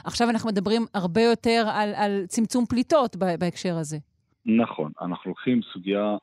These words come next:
Speaker 2: אתית, מוסרית, מורכבת, שמלווה את האנושות מאות, אה, אה, שנים, כן? אכילת בעלי חיים, והופכים את זה עכשיו לפונקציה, אה,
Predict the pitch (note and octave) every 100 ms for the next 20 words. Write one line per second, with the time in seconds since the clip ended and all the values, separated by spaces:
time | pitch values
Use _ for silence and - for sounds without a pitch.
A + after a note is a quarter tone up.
0 | _ F#2 - A2+ G2+ F2 - F2 G2 G#2
1 | F2 D#2+ - A2+ A2+ - E2+ D#2+ G2 F#2+
2 | - E2 E2 - G#2 - - _ _ _
3 | _ _ _ _ F#2+ F#2 G#2 G#2+ A2+ G2
4 | E2+ E2+ E2 E2+ E2 E2 - E2+ E2 A2
5 | C#3+ C#3 _ F#2 A2+ - - F#2+ G2+ -
6 | F2 F#2 - E2 A#2 - - - _ -
7 | E3+ - E3+ E3+ A2 F#2 - C#3+ B2+ G#2+
8 | F#2 - E3+ F#3 - B2 A#2+